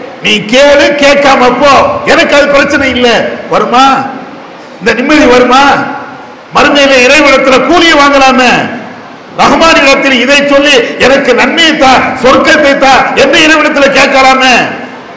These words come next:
அதனாலதான் நபிமார்கள் எந்த பிரச்சனைகள் ஏற்பட்டாலும் தாவா, தாவா, தாவா தான்.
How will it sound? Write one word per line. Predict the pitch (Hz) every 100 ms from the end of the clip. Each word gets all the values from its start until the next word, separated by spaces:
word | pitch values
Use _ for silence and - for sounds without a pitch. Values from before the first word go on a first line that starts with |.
| - - -
அதனாலதான் | 190 185 170 165 151 240 285 - - - - - 127
நபிமார்கள் | 196 247 233 208 196 185 175
எந்த | 185 233 285 285 302 330
பிரச்சனைகள் | 320 294 285 285 277 262 240 240
ஏற்பட்டாலும் | 214 214 208 170 185 190 302 - - - -
தாவா, | 190 202 185
தாவா, | 180 175 180 170 170 135
தாவா | 135 127 120
தான். | 120